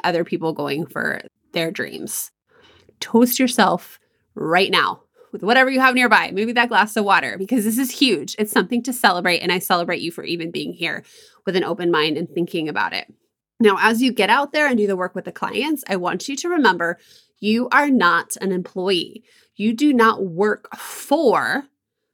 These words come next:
online or small business owners. You might be thinking, like, "Wait, Emily, don't I serve my clients?" And yes, as a unicorn, you will serve your clients. You'll serve them very, very well.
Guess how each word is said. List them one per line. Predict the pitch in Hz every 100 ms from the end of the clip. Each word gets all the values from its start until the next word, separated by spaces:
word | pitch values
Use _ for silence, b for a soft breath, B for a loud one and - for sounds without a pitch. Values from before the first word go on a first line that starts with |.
| _ -
online | 202 214 190 175 180
or | - 190
small | - 156
business | 208 147 180 -
owners. | - - - - - _
You | 220
might | 233 285
be | 302
thinking, | 294 220 208 180
like, | 220 -
"Wait, | 294 294
Emily, | - 247 247 240 233 226
don't | 302
I | 403 415
serve | - - 240 247 240
my | 240
clients?" | 240 226 214 220 240 - -
And | 214
yes, | 294 453 185 - -
as | - 208
a | 202
unicorn, | 214 277 285 202 196 240 302 b b b b b
you | 165
will | 202 240
serve | 240 320 320
your | 247
clients. | - 185 - - - - - b b b
You'll | 330
serve | - 175 165
them | 214 277 294
very, | 294 415 403
very | 311 247 202
well. | - - -